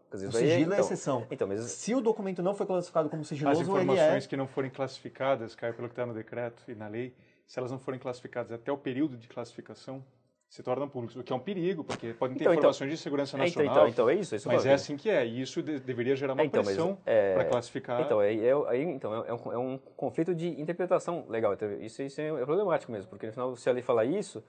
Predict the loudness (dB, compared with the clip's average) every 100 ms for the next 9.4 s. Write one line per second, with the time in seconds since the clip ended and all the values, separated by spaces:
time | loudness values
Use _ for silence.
0 | _ _ _ -8 0 2 2 -4 -8 -8
1 | -8 -12 -14 _ -14 -4 -2 -2 -4 -4
2 | -4 -6 -8 -6 -4 -4 -6 -6 -4 -2
3 | -2 -4 -8 -8 -8 -8 -8 -8 -6 -4
4 | -2 -2 -4 -6 -4 -6 -6 _ _ -12
5 | -12 -6 -4 -4 -6 -12 -12 -6 -4 -2
6 | -2 -4 -10 -16 -12 -10 -4 -2 -2 -2
7 | -4 -6 -2 -2 -2 -4 -6 -6 -8 -8
8 | -8 -8 -12 -10 -8 -8 -10 -8 -8 -8
9 | -10 -10 -10